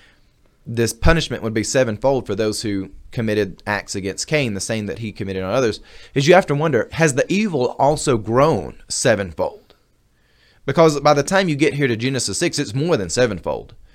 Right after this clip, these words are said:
I mean, you get those opening verses where the, the sons of God are, are coming down to the daughters of man. You see that the line between the heavenly host, which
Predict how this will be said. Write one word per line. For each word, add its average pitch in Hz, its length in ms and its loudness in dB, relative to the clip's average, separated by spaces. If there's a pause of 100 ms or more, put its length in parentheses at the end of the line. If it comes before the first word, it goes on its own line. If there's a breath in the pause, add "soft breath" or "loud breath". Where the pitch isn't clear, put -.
(160)
I 135 80 2
mean, 123 320 -4 (260)
you 127 80 -4
get 147 160 2
those 123 220 6
opening 131 360 0
verses 123 380 0
where 107 180 2
the, 92 240 0
the 95 140 -4
sons 127 320 0
of 92 100 -6
God 117 320 2
are, 92 240 -2
are 92 120 -4
coming 117 340 -2
down 107 280 -2
to 107 100 -6
the 104 260 -4
daughters 110 380 2
of 98 80 -6
man. 120 360 0 (640 loud breath)
You 170 200 4
see 220 280 2
that 139 200 -8
the 123 100 4
line 143 460 0
between 107 680 -4
the 107 120 2
heavenly 127 480 2
host, 117 460 0
which - 340 -4